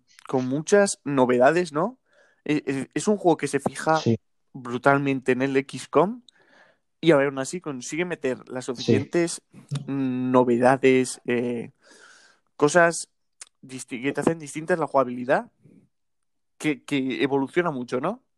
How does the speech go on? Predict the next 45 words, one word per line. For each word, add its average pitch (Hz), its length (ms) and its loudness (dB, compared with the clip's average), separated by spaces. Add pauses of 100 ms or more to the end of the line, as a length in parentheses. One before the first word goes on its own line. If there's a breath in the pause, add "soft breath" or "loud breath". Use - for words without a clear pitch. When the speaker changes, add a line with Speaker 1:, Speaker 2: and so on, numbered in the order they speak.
(200)
Speaker 1:
Y 143 160 -6
la 131 80 2
verdad 127 140 2
es 151 100 -8
que - 80 -6
mola 127 240 -4
mucho. 123 280 -6 (280)
Y, 123 640 0
joder, 135 240 4
y 120 80 2
que - 100 4
es 123 80 0
un 127 140 0
pedazo 123 220 2
de 120 60 -6
juego. - 280 2 (480 soft breath)
Así - 180 0
que 131 100 6
yo, 123 240 6
Gears 113 200 -4
Tactics, - 460 -12
la - 100 -18
verdad. - 120 -16
Speaker 2:
Sí. 120 300 4 (520)
Además, 127 360 2
nos 120 180 4
ha 120 60 6
quedado 139 340 8
bien 131 180 6
porque 135 240 6
yo 117 60 10
he 117 40 8
elegido 131 300 4
un 131 80 6
simulador 123 480 6
y 127 100 4
tú 123 100 0
uno 123 180 4
de 113 60 6
estrategia, 113 460 2
Speaker 1:
Es 117 60 2
Speaker 2:
así - 80 6
Speaker 1:
verdad. 117 240 8
Speaker 2:
que - 360 2
perfecto. - 420 4